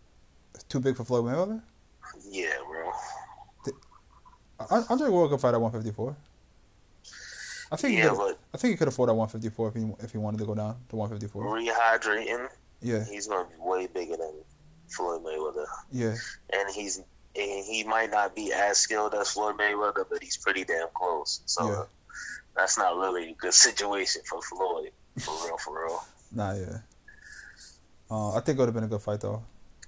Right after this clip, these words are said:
Speaker 2: Yeah, it would've,
Speaker 1: I
Speaker 2: I
Speaker 1: think it would've
Speaker 2: get,
Speaker 1: been
Speaker 2: yeah.
Speaker 1: a, I think it would've been a great fight. 'Cause even though I, I love Andre Ward, I just feel like that would've been one of those fights where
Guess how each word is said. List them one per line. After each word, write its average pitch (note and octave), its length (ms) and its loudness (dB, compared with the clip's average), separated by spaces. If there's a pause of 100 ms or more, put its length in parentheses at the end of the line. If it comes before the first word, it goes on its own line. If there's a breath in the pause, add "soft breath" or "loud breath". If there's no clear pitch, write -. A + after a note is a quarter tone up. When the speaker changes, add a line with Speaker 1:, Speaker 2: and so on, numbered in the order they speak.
(1200)
Speaker 2:
Yeah, E3+ 300 4
it F#3 80 4
would've, G#3 200 2 (240)
Speaker 1:
I - 40 6
Speaker 2:
I - 60 6
Speaker 1:
think G#3 140 10
it - 20 12
would've D3 120 8
Speaker 2:
get, C3+ 60 6
Speaker 1:
been - 80 8
Speaker 2:
yeah. F#3 140 6 (160)
Speaker 1:
a, A#3+ 60 6
I - 40 10
think F#3 180 8
it D3+ 40 8
would've C3 140 8
been A#2+ 100 2
a A2+ 60 4
great C3 200 2
fight. G#2+ 220 2
'Cause C#3 160 4
even F3+ 160 8
though E3 80 12
I, C#3+ 260 12
I B2+ 100 4
love C3 220 6
Andre B2+ 220 4
Ward, B2 420 2
I B2 100 2
just B2+ 200 -2
feel A#2+ 100 4
like A2+ 200 2
that A2+ 120 4
would've A#2 180 4
been A2+ 140 0
one A2+ 120 2
of A2+ 60 0
those G#2+ 140 0
fights A2 260 0
where G#2+ 280 -2